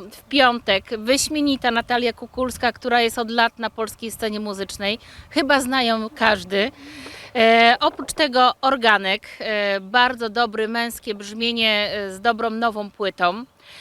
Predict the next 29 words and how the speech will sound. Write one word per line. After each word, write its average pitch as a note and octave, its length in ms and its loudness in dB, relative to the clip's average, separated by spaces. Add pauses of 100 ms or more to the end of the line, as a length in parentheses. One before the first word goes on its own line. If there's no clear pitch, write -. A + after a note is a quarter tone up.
(720)
To C#4+ 120 4
mamy, C#4+ 280 2
e, A#3 380 2
to C4+ 280 0
są C4+ 300 -2
dwa A3+ 220 -2
koncerty B3 520 -4
piątkowe. A3+ 800 -2
W - 60 -16
sobotę C4+ 520 -2
serdecznie B3 520 -4
zapraszamy A3+ 680 -2
na A3+ 140 -2
dwa A#3 200 0
koncerty A3+ 920 -4
chilloutowe. A3 760 0
Jeden A3 360 0
Messiah, G3+ 680 2
który A3 400 -6
nas G#3+ 400 -4 (100)
popłynie A#3 540 -2
w G3+ 80 -16
dobre A3+ 340 0
brzmienie, G#3 720 -2 (260)
popłyniemy B3+ 420 -2
w A3 60 -8
dobre A#3+ 280 2
brzmienie A3+ 580 0
i A3 260 -6